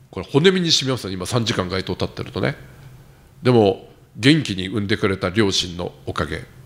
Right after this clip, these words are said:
だと思います。加えて、さっき言ったように、浪人中も貴重な一万円を出してくれ続けた、そういうかけがえのない応援団がいたこと。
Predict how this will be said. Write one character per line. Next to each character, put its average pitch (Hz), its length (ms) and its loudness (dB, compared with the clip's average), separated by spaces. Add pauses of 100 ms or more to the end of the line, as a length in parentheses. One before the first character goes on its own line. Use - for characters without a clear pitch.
(100)
だ 82 100 -2
と - 260 -8
思 80 140 -4
い 80 40 -4
ま 80 120 -6
す。 - 240 -10 (480)
加 107 180 2
え 113 60 4
て、 101 300 0 (260)
さ - 140 -2
っ - 60 0
き - 60 -12
言 98 80 -4
っ - 40 -20
た 87 120 -4
よ 80 60 -6
う 85 40 -14
に、 87 120 -16 (260)
浪 151 340 8
人 208 360 0
中 156 400 6
も 143 380 4 (500)
貴 - 260 4
重 170 220 2
な 151 140 0
一 135 240 -4
万 135 180 2
円 120 120 2
を 117 40 2
出 113 140 4
し - 100 -4
て 85 80 -8
く - 140 -12
れ 82 180 -6
続 131 300 2
け 139 120 2
た、 80 200 -4 (880)
そ 110 220 4
う 113 60 8
い 107 180 6
う 95 40 -6 (260)
か - 140 -10
け 151 120 2
が 156 120 4
え 139 60 2
の 131 100 -2
な 143 140 2
い 101 140 -4 (100)
応 98 180 0
援 85 140 -6
団 82 160 -10
が 82 80 -6
い 82 80 -6
た - 100 -6
こ 82 120 -8
と。 - 140 -12